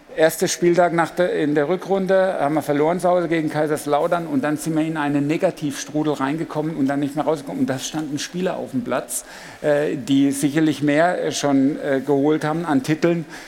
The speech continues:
ähm, wie, wie, wie bei Hertha. Und irgendwann haben wir es aber dann doch geschafft, das wieder rückwärts zu machen. Und das wird der, die, die, die große Geschichte sein, bei Hertha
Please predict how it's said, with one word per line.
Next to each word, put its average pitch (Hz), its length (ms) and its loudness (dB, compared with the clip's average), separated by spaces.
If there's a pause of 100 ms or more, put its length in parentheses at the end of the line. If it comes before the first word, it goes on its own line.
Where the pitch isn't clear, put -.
(160)
ähm, 151 760 0 (480)
wie, 143 300 2
wie, 143 280 0
wie 139 140 4
bei 139 200 2
Hertha. 151 500 0 (340)
Und 139 180 0
irgendwann 175 400 4
haben 170 100 2
wir 170 60 4
es 165 80 -2
aber 156 180 2
dann 151 200 2
doch - 180 0
geschafft, - 400 -2
das 165 220 0
wieder 160 320 4
rückwärts 214 540 2
zu 156 100 -4
machen. 113 320 0 (240)
Und 117 160 -2
das 151 200 0
wird 175 140 2
der, 156 100 2 (540)
die, 156 180 2
die, 143 200 -2
die 139 160 -2
große 165 380 0
Geschichte 175 440 -2
sein, 139 380 0 (320)
bei 127 160 2
Hertha 147 420 0